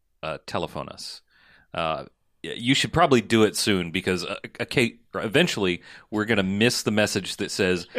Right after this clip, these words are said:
"Hey, we're gonna shut down your Google Voice number, uh, unless you use it." So give us a call, nine one zero,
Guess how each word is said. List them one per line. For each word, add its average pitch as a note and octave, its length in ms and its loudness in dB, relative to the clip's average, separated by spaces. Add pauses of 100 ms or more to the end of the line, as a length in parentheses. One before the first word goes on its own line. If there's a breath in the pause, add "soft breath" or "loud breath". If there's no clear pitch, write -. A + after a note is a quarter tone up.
(140)
"Hey, B2+ 120 4
we're A#2 140 4
gonna G#2 180 4
shut A2+ 200 4
down G#2 200 4
your F#2+ 80 2
Google F#2+ 240 -2
Voice G2+ 360 2
number, F2 460 -2 (460 loud breath)
uh, F2+ 560 2
unless G2 320 -2
you F#2 60 -8
use F#2+ 280 -2
it." D#2+ 160 -4 (760 soft breath)
So F#2+ 540 2 (320)
give A#2 160 2
us A#2+ 80 0
a - 40 -6
call, G2+ 460 4
nine G#2 220 0
one G#2 120 0
zero, F#2 280 2